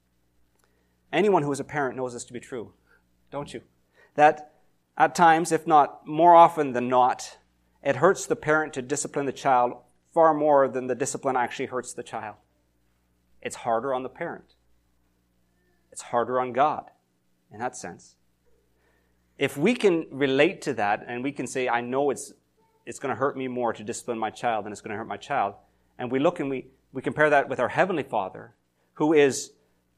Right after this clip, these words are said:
perfect and pure and righteous, can we not see that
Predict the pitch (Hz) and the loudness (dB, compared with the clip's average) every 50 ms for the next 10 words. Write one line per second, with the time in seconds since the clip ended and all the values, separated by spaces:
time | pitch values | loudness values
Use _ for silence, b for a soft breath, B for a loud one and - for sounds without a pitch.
0 | _ _ - 160 147 - - 147 143 - - - - _ _ - 123 120 113 113 | _ _ 2 4 4 4 2 -2 -4 -4 -10 -16 -18 _ _ -8 -8 -6 -6 -8
1 | - - - - 175 160 156 143 139 139 139 143 - - - 120 120 123 120 123 | -12 -16 -4 0 2 4 4 4 2 2 -2 -4 -8 -10 -8 -6 -6 -6 -6 -8
2 | 113 - 120 120 127 135 139 139 - - - 113 98 - - - - _ _ _ | -8 -10 -8 0 2 4 4 4 2 -4 -10 -10 -10 -10 -14 -18 -20 _ _ _
3 | _ _ _ _ _ _ - 160 147 156 151 147 156 160 170 170 - - - 165 | _ _ _ _ _ _ -6 -2 0 0 2 6 6 6 6 4 0 -2 -2 -2
4 | 160 143 156 143 - | 0 0 0 -2 -2